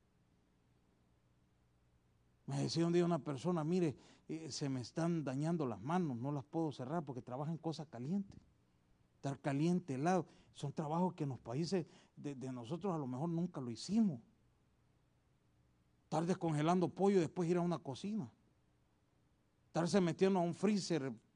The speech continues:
a X temperatura y después ir a, a hacer X cosa. Y la, la mano está perdiendo fuerza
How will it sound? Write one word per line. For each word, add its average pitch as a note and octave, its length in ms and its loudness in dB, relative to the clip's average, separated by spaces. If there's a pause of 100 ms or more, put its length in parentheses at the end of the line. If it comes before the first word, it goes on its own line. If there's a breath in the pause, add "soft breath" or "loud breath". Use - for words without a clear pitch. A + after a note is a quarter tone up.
(100)
a B2+ 260 -10
X F3+ 340 -4
temperatura E3+ 640 2 (300 loud breath)
y E3 100 4
después E3+ 360 4
ir F#3+ 160 8
a, D#3 100 6 (260 soft breath)
a - 180 -4
hacer G3 280 2
X F3 400 0
cosa. A3 400 6 (220 loud breath)
Y F3+ 260 -2
la, D#3+ 180 2
la D3+ 140 -2
mano F3 240 2
está F#3 160 -2
perdiendo E3+ 340 0
fuerza G3+ 300 2